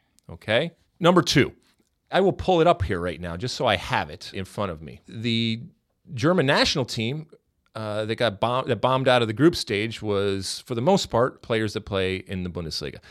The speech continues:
Now, uh, I'm not here arguing or defending Bundesliga versus M L S. That's not what I'm, that's not what I'm here to do.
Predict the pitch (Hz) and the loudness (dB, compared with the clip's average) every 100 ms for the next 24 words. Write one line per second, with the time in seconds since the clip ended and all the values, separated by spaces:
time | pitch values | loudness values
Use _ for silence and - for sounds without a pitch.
0 | - 175 147 - _ _ _ - - - | -2 0 0 -2 _ _ _ -16 -16 -16
1 | _ _ - 170 220 185 - 165 156 - | _ _ -4 0 0 0 2 2 2 0
2 | - _ - 139 135 139 127 123 123 101 | -8 _ 2 4 4 2 2 0 -4 -6
3 | 98 120 110 110 104 101 - 110 107 104 | -2 0 0 0 -2 -6 -12 -6 -2 -2
4 | - 101 92 90 - 98 85 80 76 65 | -2 -4 -4 -6 -6 -6 -6 -8 -8 -6
5 | 110 - 104 95 85 85 82 104 - - | -6 -4 -6 -4 -6 -6 -8 -10 -10 -6
6 | 101 95 82 92 85 80 78 | -4 -4 -4 -4 -6 -6 -6